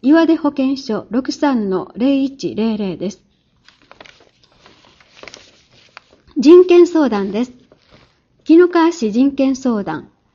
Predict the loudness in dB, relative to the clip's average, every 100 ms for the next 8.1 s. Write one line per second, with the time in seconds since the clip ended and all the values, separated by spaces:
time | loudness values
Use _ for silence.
0 | _ _ _ _ 4 6 6 4 0 0
1 | -4 -4 -6 -6 -4 -4 -6 -6 -4 -4
2 | -6 -6 -4 0 0 2 0 2 2 0
3 | 0 0 -2 -2 -4 -6 -10 _ -4 4
4 | 4 4 2 2 4 2 2 2 2 2
5 | 0 -2 -2 -6 -6 -4 -4 -4 -6 -6
6 | -6 -4 -4 -4 -8 _ _ _ _ _
7 | _ _ _ _ -2 2 4 4 2 0